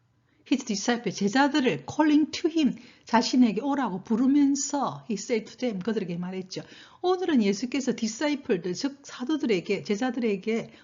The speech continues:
뭔가 가르치고 싶은 게 있었죠. 율법학자,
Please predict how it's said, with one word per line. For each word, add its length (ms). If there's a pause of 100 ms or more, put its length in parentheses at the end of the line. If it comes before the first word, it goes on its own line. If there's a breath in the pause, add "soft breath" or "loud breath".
뭔가 300
가르치고 480
싶은 280
게 60
있었죠. 400 (520 loud breath)
율법학자, 920